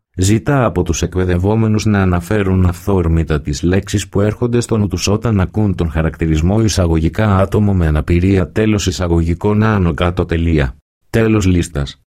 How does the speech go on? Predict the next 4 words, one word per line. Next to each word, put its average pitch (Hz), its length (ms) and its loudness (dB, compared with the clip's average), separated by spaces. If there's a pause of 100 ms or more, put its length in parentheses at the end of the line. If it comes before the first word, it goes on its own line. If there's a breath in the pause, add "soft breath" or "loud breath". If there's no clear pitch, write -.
(100)
Ανικανότητα, 101 960 0
βλάβη, 101 640 -2 (140)
φροντίδα, 107 720 0 (160)
εμπόδια, 104 720 0